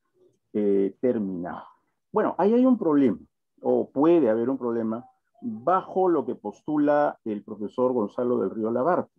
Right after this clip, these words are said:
probar. Porque de lo que se trata, como ustedes saben, o todos sabemos, es de lo siguiente. El colaborador ha vertido una serie de afirmaciones. Una de esas afirmaciones, o algunas de esas afirmaciones, tiene que ver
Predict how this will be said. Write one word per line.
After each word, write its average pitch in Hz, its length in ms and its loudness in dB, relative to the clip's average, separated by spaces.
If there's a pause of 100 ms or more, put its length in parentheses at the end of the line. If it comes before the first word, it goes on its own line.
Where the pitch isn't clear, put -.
probar. 92 520 -4 (840)
Porque 127 380 -2
de 123 80 2
lo 120 100 -2
que 123 80 -4
se 123 140 -10
trata, 170 540 0 (100)
como 110 240 -8
ustedes 143 420 -6
saben, 131 420 0
o 98 240 -8
todos 117 300 -2
sabemos, 120 520 -2 (220)
es 123 140 -8
de 143 80 -4
lo 113 120 -4
siguiente. 110 600 -2 (560)
El 113 160 -4
colaborador 120 540 2
ha 151 60 0
vertido 143 480 -4
una 120 180 -2
serie 160 500 -4
de 127 80 -2
afirmaciones. 139 1080 -4
Una 165 580 2
de 117 100 -2
esas 127 280 -10
afirmaciones, 123 560 -2
o 101 120 0
algunas 113 640 -2
de 135 60 -8
esas 135 120 -10
afirmaciones, 123 380 -6
tiene 123 280 0
que 113 140 -2
ver 131 340 0